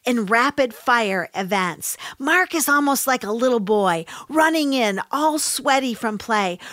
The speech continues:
retelling the events of a most wonderful day. It's like he's saying, "And then, and then,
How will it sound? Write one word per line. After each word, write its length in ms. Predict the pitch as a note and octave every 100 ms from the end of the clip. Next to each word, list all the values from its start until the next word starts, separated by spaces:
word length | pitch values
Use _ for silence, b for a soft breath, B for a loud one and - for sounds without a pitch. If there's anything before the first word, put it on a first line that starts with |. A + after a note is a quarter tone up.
| B
retelling 800 | A#3+ E4 E4 - C#4 C#4 A#3+ G3+ B B
the 160 | - A#3
events 440 | G3+ A3+ A3+ G#3
of 120 | A3 F#3+
a 80 |
most 600 | G3 G#3 A3 G#3+ G3 -
wonderful 760 | G3 - A#3+ B3+ B3+ G#3+ - F#3+
day. 480 | F#3+ F#3 E3 D3 G#3+ C4 B
It's 200 | - C4+
like 200 | C#4+ C#4+
he's 180 | - B3
saying, 320 | - C4+ B3 B B
"And 160 | D#4 D4+
then, 400 | F4 D4 G3 F3 B
and 220 | F4 F#4+
then, 340 | F4+ D#4+ A3+